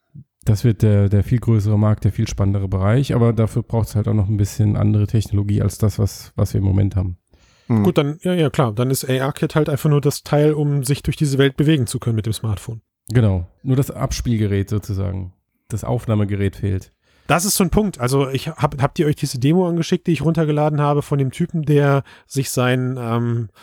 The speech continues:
Speaker 3: sein Wohnzimmer in Unity nachgebaut hat, hat das ins, ins Smartphone geladen und hat das Wohnzimmer quasi unsichtbar gemacht und dann mit Bällen durch sein Wohnzimmer geschmissen?
Speaker 2: Mhm.
Speaker 3: Habt ihr euch das angeguckt?
Speaker 2: Nee.
Speaker 1: Äh, ja. Mhm.
Speaker 3: Für dich, Sven, er hat quasi Folgendes gemacht. Er hat, äh, auch relativ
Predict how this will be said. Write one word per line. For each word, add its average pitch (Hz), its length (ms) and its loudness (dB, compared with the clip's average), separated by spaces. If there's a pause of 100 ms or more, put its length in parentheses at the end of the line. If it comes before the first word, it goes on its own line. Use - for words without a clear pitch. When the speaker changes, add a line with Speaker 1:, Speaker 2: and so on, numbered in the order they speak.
(140)
Speaker 3:
sein 117 180 -4
Wohnzimmer 165 640 4
in 135 140 2
Unity 165 400 2
nachgebaut 165 640 0
hat, 180 200 -2
hat - 100 -8
das 147 120 0
ins, 139 300 -6
ins 131 220 -6
Smartphone 156 440 -2
geladen 165 400 -2
und 135 80 -2
hat 143 160 -4
das - 200 -4 (320)
Wohnzimmer 147 420 -2
quasi 131 300 0
unsichtbar 165 540 2
gemacht 123 300 0
und 135 140 -4
dann 135 100 0
mit 135 180 -2
Bällen 170 300 2
durch 160 140 2
sein 135 160 0
Wohnzimmer 170 380 0
geschmissen? 196 540 -2
Speaker 2:
Mhm. 139 340 -10 (200)
Speaker 3:
Habt - 180 -12
ihr 147 40 2
euch 131 60 -2
das 135 160 -6
angeguckt? 190 560 -2
Speaker 2:
Nee. 110 280 -2 (300)
Speaker 1:
Äh, 113 240 4
ja. - 180 2 (140)
Mhm. 120 340 -2 (200)
Speaker 3:
Für 131 100 -4
dich, 165 140 0
Sven, 170 180 2
er 139 60 2
hat 151 100 -2
quasi 143 220 2
Folgendes 151 380 0
gemacht. 143 340 -2
Er 147 60 0
hat, - 260 -4
äh, 127 220 -2
auch 135 240 -6
relativ 143 420 -2